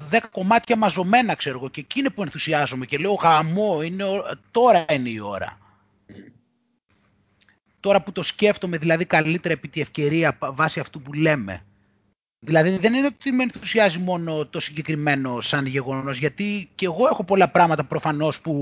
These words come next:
Speaker 1: μου φαίνονται ενδιαφέροντα στη ζωή μου γενικώς και τέτοια, αλλά συνήθως έτσι στο πιο, έτσι,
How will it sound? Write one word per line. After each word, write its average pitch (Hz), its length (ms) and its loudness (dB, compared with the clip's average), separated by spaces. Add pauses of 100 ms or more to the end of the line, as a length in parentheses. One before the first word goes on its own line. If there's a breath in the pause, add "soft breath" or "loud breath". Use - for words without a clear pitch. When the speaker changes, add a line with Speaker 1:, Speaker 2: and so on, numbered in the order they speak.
(120)
Speaker 1:
μου 135 120 -2
φαίνονται 147 300 2
ενδιαφέροντα 131 580 2
στη 131 140 -8
ζωή 127 220 -2
μου 131 120 -4
γενικώς 123 600 -4
και 117 120 -6
τέτοια, 123 440 -2
αλλά 127 300 4 (440 loud breath)
συνήθως 180 560 -4
έτσι 233 240 -2
στο 208 340 0
πιο, 220 400 0
έτσι, 220 380 0